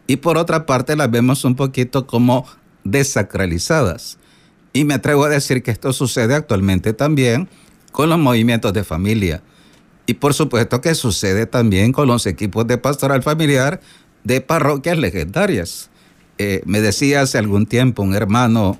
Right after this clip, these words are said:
de Coatepeque, me decía así, que era el que coordina la pastoral familiar de ese lugar, decía, fíjese que nosotros hacíamos un, un autoanálisis de nuestra praxis en la,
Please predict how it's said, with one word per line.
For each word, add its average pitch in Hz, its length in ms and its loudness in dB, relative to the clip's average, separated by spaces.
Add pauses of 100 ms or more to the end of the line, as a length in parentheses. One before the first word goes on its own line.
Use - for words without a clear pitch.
(140)
de 92 140 -2
Coatepeque, 123 760 -2 (340)
me 104 120 2
decía 104 320 2
así, 104 180 -2
que 139 140 0
era 107 100 2
el 95 100 0
que 107 140 -2
coordina 110 760 2 (280)
la 107 160 -2
pastoral 101 400 0
familiar 104 440 0
de 98 120 0
ese 110 180 -2
lugar, 123 400 0 (440)
decía, 117 320 0
fíjese 139 320 0
que 147 120 0
nosotros 147 540 0
hacíamos 123 680 0
un, 113 320 0 (460)
un 117 180 2
autoanálisis 131 1200 0
de 107 180 -2
nuestra 98 680 0 (280)
praxis 117 680 -2 (120)
en 98 280 0
la, 107 180 -2